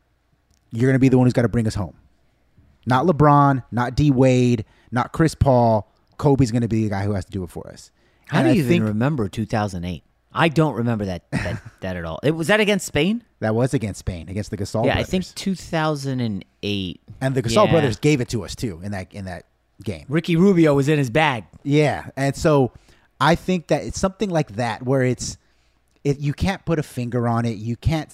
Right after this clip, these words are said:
Speaker 1: point to a shooting percentage or a plus minus or the assist numbers. It's just when things really get tough, when, when we don't know what's gonna happen, when, when, when the things are in the balance,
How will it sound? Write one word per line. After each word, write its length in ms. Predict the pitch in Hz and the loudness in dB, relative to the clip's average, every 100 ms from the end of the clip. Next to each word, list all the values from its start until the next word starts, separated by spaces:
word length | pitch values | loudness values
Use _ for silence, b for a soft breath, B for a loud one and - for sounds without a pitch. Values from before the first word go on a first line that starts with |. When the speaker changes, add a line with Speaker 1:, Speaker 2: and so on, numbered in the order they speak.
| _ | _
Speaker 1:
point 340 | - 143 131 - | -8 -6 -6 -6
to 420 | - 135 120 107 b b - | -2 2 2 0 b b -8
a 60 | - | -4
shooting 380 | - 131 131 | -2 0 0
percentage 800 | 123 127 - 123 123 120 120 110 | 0 -2 -4 -6 -6 -4 -4 -6
or 100 | 110 | -6
a 60 | 92 | -8
plus 380 | - 147 139 - | -8 -6 -6 -4
minus 600 | 120 120 120 117 104 - | -6 -6 -6 -6 -8 -8
or 300 | 101 98 87 b b b b | -8 -10 -12 b b b b
the 140 | 117 117 | -8 -6
assist 400 | - 165 156 135 | -4 -2 -2 0
numbers. 460 | 135 120 120 113 | 0 0 -2 -2
It's 200 | - 107 | -6 -6
just 340 | - 131 - - _ _ _ _ _ _ | 0 0 -2 -12 _ _ _ _ _ _
when 240 | 107 117 104 | -6 -6 -6
things 420 | - 147 196 156 | 0 2 2 -2
really 560 | 98 104 139 151 143 131 | -4 2 4 4 2 -2
get 460 | 104 120 117 - - | -2 -2 -2 -6 -10
tough, 520 | 127 - - - _ _ _ | -8 -8 -12 -20 _ _ _
when, 280 | 101 110 107 | -6 -6 -4
when 200 | 113 107 | -4 0
we 180 | 120 175 | 2 4
don't 340 | 175 165 117 | 2 2 0
know 420 | 117 123 117 104 87 | 2 2 2 -2 -4
what's 260 | 90 120 - | -2 -2 -4
gonna 180 | 120 110 | -8 -6
happen, 360 | 104 101 107 | -8 -8 -8
when, 140 | 110 110 | -6 -6
when, 200 | 123 120 | -6 -6
when 180 | 113 113 | -8 -8
the 100 | 110 | -6
things 440 | 135 143 190 156 | -4 -2 0 0
are 120 | 165 | 2
in 80 | 147 | 2
the 60 | 113 | 0
balance, 580 | 117 104 80 - - | -2 -4 -10 -16 -18